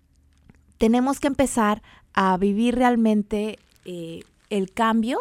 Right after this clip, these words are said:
desde nosotros, porque cambiando nosotros cambia el mundo. Y esto es lo que ofrecemos en este programa. Armonizando tu Vida es prácticamente el programa en donde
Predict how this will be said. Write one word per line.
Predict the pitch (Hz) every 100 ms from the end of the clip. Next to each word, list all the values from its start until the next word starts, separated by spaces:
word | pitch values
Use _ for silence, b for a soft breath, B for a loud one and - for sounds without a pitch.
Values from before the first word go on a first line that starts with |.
| 494 b b b b b
desde | 185 262 262 294
nosotros, | 269 185 202 180 156 - - - -
porque | 214 214 220 208 - 254 277 -
cambiando | 202 190 202 277 370
nosotros | 370 302 233 196 196 - _ -
cambia | 196 185 202 202
el |
mundo. | 196 156 139 -
Y | 240
esto | 285 -
es | 381
lo | 349
que | 269
ofrecemos | 214 233 226 220
en | 190
este | 185 208
programa. | 190 170 156 165
Armonizando | 214 254 285 359 381
tu | 311
Vida | 269 247 240
es | 233
prácticamente | - 226 - 240 226 208 214 208
el | 214
programa | 208 185 180 226 226 196 180 B B B -
en | 214
donde | 214 220 208 196